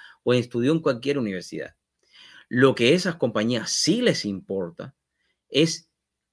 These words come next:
cuánto tú puedas aportarle a ellos. ¿Qué es lo que tú traes a la mesa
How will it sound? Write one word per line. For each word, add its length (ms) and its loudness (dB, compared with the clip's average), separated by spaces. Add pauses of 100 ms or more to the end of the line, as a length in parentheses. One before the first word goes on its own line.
cuánto 480 4
tú 180 0
puedas 400 0
aportarle 880 -2 (920)
a 180 0
ellos. 480 -4 (1700)
¿Qué 140 6
es 180 0
lo 180 4
que 120 2
tú 300 -4
traes 380 4
a 80 2
la 140 0
mesa 480 -2